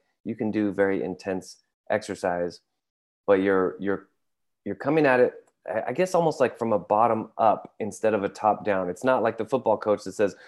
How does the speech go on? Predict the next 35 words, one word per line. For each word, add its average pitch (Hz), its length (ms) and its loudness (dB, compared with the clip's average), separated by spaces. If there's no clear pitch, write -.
"Okay, 113 220 4
we 110 160 2
need 110 140 2
to 110 60 4
lift 104 180 0
this 104 180 -4
much 98 220 -8
weight," 131 440 4
and, 110 140 -2
and 104 320 -2
you 117 100 -2
know, 104 100 4
it 90 80 -2
doesn't 107 200 0
really 104 160 2
matter 95 260 0
how 95 120 0
you 95 120 -2
do 87 160 -4
it, 82 100 -8
just 87 200 -14
do 85 160 -6
it, 71 100 -8
right? 92 300 -4
It's, - 300 -10
it's 104 200 -6
more 113 220 2
like, 101 400 0
"Okay, 101 160 -4
let's 98 200 -4
go 104 120 0
inside. 95 560 -4
Let's 98 180 -8
start 101 300 2
here. 95 340 0